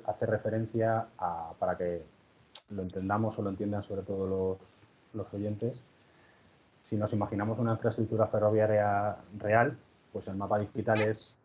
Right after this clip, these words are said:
la digitalización de esa infraestructura o al menos de todos los elementos que son relevantes. En este caso, en el contexto de, de contramando y señalización para la operación, ¿no? Serían, pues eso, imaginaos el despliegue de balizas virtuales,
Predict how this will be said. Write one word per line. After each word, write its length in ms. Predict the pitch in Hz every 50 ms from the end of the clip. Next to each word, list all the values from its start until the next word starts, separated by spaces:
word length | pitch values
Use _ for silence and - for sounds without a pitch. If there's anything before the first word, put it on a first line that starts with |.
| _ _ _ _ _ _ _ _
la 220 | 139 123 123 123
digitalización 720 | 117 117 113 - - 113 113 107 110 - 113 107 135 131 123
de 80 | 123
esa 140 | 120 123 123
infraestructura 760 | 120 113 - 123 117 110 - - - 107 - - 135 131 139
o 140 | 131 117 107
al 80 | 98 98
menos 320 | 107 117 120 123 127 123
de 80 | 123 107
todos 180 | - 110 107
los 160 | 110 107 - -
elementos 380 | 107 104 110 107 101 113 -
que 80 | - -
son 140 | - 104 92
relevantes. 600 | 104 98 92 90 90 87 90 90 - 85 - - _ _ _ _ _ _ _ _ _ _ _ _ _ _ _ _ _
En 100 | 98 92
este 200 | 90 - - 98
caso, 200 | - 98 - 107
en 60 | 101
el 80 | 98 98
contexto 420 | 98 92 87 98 - - - 95
de, 240 | 90 92 90 87 87 - - - -
de 80 | - 95
contramando 480 | - 95 90 - - 95 95 95 95
y 60 | 95 -
señalización 520 | 95 90 90 87 87 - - 120 113 107
para 140 | - 92 90
la 60 | 87
operación, 420 | 87 - 87 87 - - 101 92 90 90
¿no? 100 | 104 139 -
Serían, 280 | 92 87 92 92 92
pues 140 | 90 90 87 90 87
eso, 160 | - - 87
imaginaos 460 | 85 87 87 - 95 92 92 92 -
el 100 | 98 92
despliegue 380 | 87 87 - - 101 98 98 95
de 80 | 98
balizas 400 | 95 95 101 104 104 - 107 95
virtuales, 960 | 98 101 95 - 107 107 123 135 139 131 135 131 131 131 131 127 131 131 -